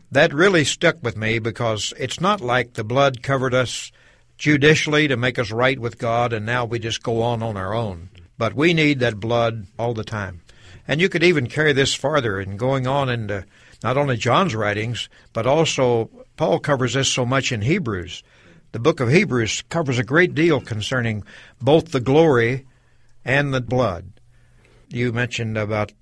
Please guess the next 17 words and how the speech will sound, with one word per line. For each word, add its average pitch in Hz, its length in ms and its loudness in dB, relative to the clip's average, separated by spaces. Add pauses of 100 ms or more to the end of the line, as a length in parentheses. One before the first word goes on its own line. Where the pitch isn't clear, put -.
how 117 380 -2 (320)
that 120 220 -2
glory 131 440 2
is 110 140 -4
the 107 80 -6
shining 139 560 -2
out. 127 280 -4 (600)
Actually, 151 340 2
it's 123 160 -4
a 120 40 -2
shining 151 520 0
of 117 120 -6
Christ, - 460 -4
who 139 100 0
is 156 200 4
the 113 140 -2
ark. 95 380 -6